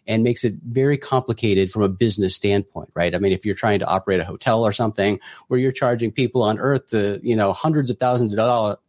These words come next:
hundreds of thousands of dollars to come up there and stay in your space hotel.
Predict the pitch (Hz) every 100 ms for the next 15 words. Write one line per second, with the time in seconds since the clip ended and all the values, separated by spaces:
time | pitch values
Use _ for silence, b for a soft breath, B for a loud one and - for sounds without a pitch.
0 | _ 143 170 185 156 135 123 131 123 120
1 | 110 107 98 117 - B B 139 131 135
2 | 127 117 113 107 110 - 120 113 101 90
3 | - 131 127 - 104 95 101 92 95